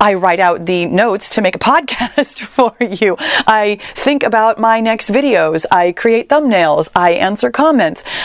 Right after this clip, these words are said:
I get all fired up about having a million subscribers and getting that gold play button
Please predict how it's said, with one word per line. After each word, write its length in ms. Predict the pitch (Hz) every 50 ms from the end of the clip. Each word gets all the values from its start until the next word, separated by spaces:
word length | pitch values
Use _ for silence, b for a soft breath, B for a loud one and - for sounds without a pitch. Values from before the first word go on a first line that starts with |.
| B
I 120 | B 202 202
get 160 | 202 226 214 -
all 220 | 214 202 208 220
fired 400 | 214 - 240 233 233 240 247 254
up 320 | 269 302 311 254 240 - - -
about 280 | 214 202 214 202 196
having 340 | 190 202 196 196 208 214 214 -
a 80 | 202
million 640 | 208 208 190 170 160 160 160 165 170 180 196 202 208
subscribers 640 | - - 220 - - - 247 269 247 202 190 185 -
and 140 | 190 185 175
getting 220 | 180 175 180 180
that 360 | 190 196 202 - - 180 160 -
gold 480 | - 185 208 247 277 254 202 180 156 - B B B B
play 220 | B - 180 160
button 420 | 151 156 147 - - 151 - -